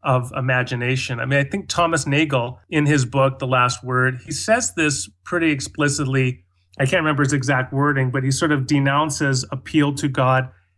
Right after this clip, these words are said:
as simply a failure of imagination, uh, a failure. Well, I think he says, he puts it that it's not an explanation,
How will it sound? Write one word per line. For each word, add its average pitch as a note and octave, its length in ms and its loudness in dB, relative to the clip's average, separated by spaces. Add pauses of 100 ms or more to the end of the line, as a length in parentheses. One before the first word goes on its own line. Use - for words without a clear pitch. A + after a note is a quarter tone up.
as D3+ 180 0
simply F3+ 800 0
a C#3+ 80 0
failure C#3+ 420 2
of B2+ 100 0
imagination, B2+ 1000 -2 (280)
uh, C3 220 0
a C#3 100 -2
failure. D3 640 0 (240)
Well, D3 120 2
I - 20 0
think B3+ 160 0
he - 80 0
says, D#3 360 2
he D#3+ 120 -4
puts G3 280 -2
it D3+ 100 0
that D3 140 2
it's C#3+ 160 -2
not F3 200 2
an D3+ 140 -4
explanation, C#3+ 840 -2